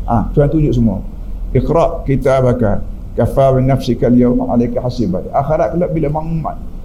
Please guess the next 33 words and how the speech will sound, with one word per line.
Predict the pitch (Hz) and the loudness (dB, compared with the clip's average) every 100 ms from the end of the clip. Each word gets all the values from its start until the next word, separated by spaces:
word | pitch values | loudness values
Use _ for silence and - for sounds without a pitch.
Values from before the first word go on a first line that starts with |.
| - - | -10 -4
bila | 117 151 | 2 4
manusia | 147 156 156 170 160 | 4 2 2 4 4
mati, | 156 151 165 180 208 233 - | 2 2 4 4 6 4 2
lepas | - - - - 139 | -2 -8 -10 -2 2
pada | 131 123 | 4 4
mati | 131 135 - 196 | 2 2 2 6
hidup | 180 180 | 6 6
balik, | 156 139 190 - - | 4 4 2 -2 -4
lepas | 131 | -2
pada | 135 | 2
hidup | 135 143 | 2 4
balik, | 143 165 214 - 135 | 4 4 2 0 0
ah, | 123 123 | 2 4
Tuhan | 147 | 2
kata, | 147 139 131 123 | 2 2 2 2
"Iqra' | 160 - 160 123 - | -2 0 0 0 0
kitabaka, | 156 175 139 139 - | 0 2 0 0 0
baca | 120 170 170 | 0 2 2
sendiri | 147 135 113 - | 4 4 4 2
tulisan | 147 135 123 | 0 0 0
kamu." | 117 101 90 - - - - - - | 0 0 -2 -6 -12 -12 -12 -10 0
Segala | 127 147 170 170 - | 2 4 4 4 2
perbuatan | 156 160 165 135 131 | 0 2 2 2 2
saya | 131 147 | 4 2
tengah | 147 170 139 | 2 2 2
ceramah | 143 151 147 | 2 4 4
sekarang | 127 147 135 139 | 4 4 4 2
ni, | 127 170 | 0 0
malaikat | 160 - - - | 0 0 -2 2
tulis. | 117 127 123 - - - - | 4 4 0 -6 -12 -12 -2
Tuan-tuan | 139 147 151 | 2 4 4
duduk | 147 143 | 2 4
dengar | 151 160 | 4 4